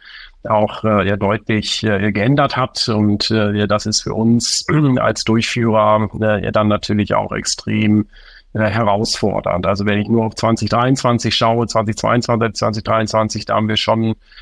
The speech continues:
äh, im Bereich der Sanierung unsere Förderung grundlegend neu aufgebaut. Wir haben ja unser Flaggschiff-Förderprogramm,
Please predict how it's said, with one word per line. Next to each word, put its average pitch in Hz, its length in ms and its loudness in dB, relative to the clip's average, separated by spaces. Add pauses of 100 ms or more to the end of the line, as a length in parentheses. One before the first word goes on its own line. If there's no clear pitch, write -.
(240)
äh, 110 180 2
im 113 80 6
Bereich 107 260 2
der 113 120 -2
Sanierung 131 680 0
unsere 113 260 0
Förderung 117 460 0
grundlegend 110 840 0
neu 131 220 2
aufgebaut. 117 840 0
Wir 107 80 0
haben 104 120 2
ja 107 80 2
unser 104 180 -2
Flaggschiff-Förderprogramm, 113 1500 0